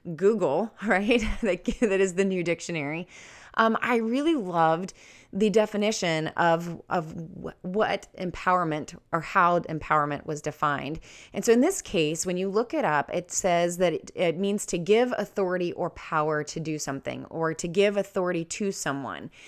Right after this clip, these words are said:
And so there's this idea of somebody doesn't have power and then you give them power.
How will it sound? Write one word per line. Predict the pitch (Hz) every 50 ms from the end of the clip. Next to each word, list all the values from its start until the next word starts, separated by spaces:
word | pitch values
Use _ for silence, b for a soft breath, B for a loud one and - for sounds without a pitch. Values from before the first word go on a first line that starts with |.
| B B B B B B B
And | - 220 214 202
so | - - 226 202 196 196 196 190 B B B B B B B _ -
there's | 196 226 226 220 226 220
this | 208 226 214 - -
idea | 202 214 220 247 214 233 226 226 226 220
of | - - 190 180 175 175 175 175 185 -
somebody | - - - 220 220 214 208 196
doesn't | 196 175 202 196 208 202 202 -
have | 180 180 226 233 247 240 226 -
power | - 170 160 151 147 143 143 143 143 147 - -
and | - 170 165
then | 170 165 165
you | 165 170
give | 170 165 175 190 190 175 165
them | 165 147 143
power. | 135 - - 113 104 64 52 - - -